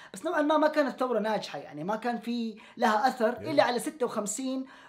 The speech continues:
Speaker 1: آه، مع، مع ظهور ال-، ال-، الضباط الاحرار وكل الامور هذه اللي صارت. فنوعًا ما انت بتشوف دمار، بتشوف محاوله مقاومه،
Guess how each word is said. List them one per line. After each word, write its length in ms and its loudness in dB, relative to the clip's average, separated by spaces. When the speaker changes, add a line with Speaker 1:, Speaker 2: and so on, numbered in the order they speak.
Speaker 1:
آه، 640 2
مع، 420 4
مع 240 0
ظهور 340 0
ال-، 160 2
ال-، 160 -4
الضباط 480 0
الاحرار 500 2
وكل 220 -4
الامور 300 -2
هذه 200 -2
اللي 120 -8
صارت. 320 -10
فنوعًا 320 2
ما 280 4
انت 180 2
بتشوف 800 -2
دمار، 600 2
بتشوف 420 -4
محاوله 760 2
مقاومه، 800 2